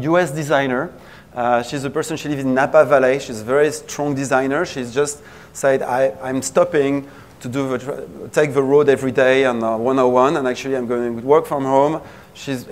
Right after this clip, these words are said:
every morning she goes on IKEA and other platforms and, uh, her own clients, and she just creates,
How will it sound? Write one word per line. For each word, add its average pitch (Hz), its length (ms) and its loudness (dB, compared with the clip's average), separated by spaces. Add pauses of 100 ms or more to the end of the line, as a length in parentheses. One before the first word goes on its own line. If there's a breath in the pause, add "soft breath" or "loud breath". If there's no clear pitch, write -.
(100)
every 151 200 2
morning 151 280 0
she 143 120 -8
goes 139 220 2
on 135 100 -2
IKEA 135 360 0
and 127 100 -2
other 120 200 0
platforms 139 560 -2
and, 120 320 -6
uh, 123 140 -10
her 127 180 -6
own 135 220 -2
clients, 147 360 -2
and 131 140 -6
she 135 120 -10
just 120 300 -6
creates, 120 380 -4